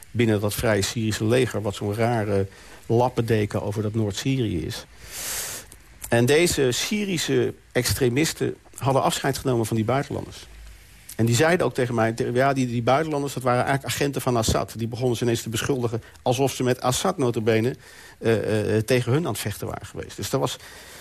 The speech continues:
nou ja, allemaal veel, eh, eh, zwarte pieten werden eruit gedeeld. Het was, maar ze hadden, ze wilden mij, ze gaven toe dat ze wel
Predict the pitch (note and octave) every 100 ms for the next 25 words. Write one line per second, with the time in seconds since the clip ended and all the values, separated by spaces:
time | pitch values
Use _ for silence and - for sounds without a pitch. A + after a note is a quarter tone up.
0 | - - - - - - - A#2+ - D3
1 | C3 - A2 G#2 G#2 G2+ A2 - A2 -
2 | D#3+ C#3+ C3 B2 A#2+ A#2+ - B2 B2 A#2+
3 | A2+ A#2+ A#2+ A2+ - C3 C#3 C3+ C3+ B2+
4 | C3 C#3 C3+ B2+ B2+ - C#3+ C3 D3 C3+
5 | - F3 D3+ B2+ B2+ B2 A2+